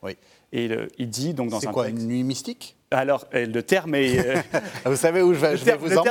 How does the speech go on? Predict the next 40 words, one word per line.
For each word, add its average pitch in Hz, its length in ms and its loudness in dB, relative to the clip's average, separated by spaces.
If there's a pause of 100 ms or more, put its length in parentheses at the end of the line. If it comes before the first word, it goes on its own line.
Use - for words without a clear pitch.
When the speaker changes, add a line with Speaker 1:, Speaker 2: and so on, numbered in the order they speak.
Speaker 1:
emmener, - 140 2
Speaker 2:
est 135 60 2
Speaker 1:
hein ? - 100 2
Speaker 2:
sujet 208 240 4
à, 165 220 4
le 151 100 -2
terme 190 200 0
est - 40 -6
sujet 165 240 -6
à 143 80 2
débat. 147 480 0
Euh, 113 500 0 (420)
euh, 104 120 -6 (320)
Henri 135 240 -4
Gouillet, 143 280 -2
qui 139 120 -10
est - 20 -4
un 120 80 -4
des 117 100 -6
grands 143 200 -4
commentateurs 135 500 -4
de 117 160 -4
Descartes, 151 420 -4
dit 135 120 -6
que - 80 -10
ce - 100 -6
n'est 113 140 -6
pas 143 160 0
une 123 80 -2
nuit 113 120 -4
mystique, 139 580 -6
puisque - 240 -8
Descartes 123 340 -4
va 117 120 -2
faire 131 260 -6
une 113 160 -6
explication 131 760 -6
philosophique 127 560 -6
d'une 113 140 -6
expérience 135 760 -4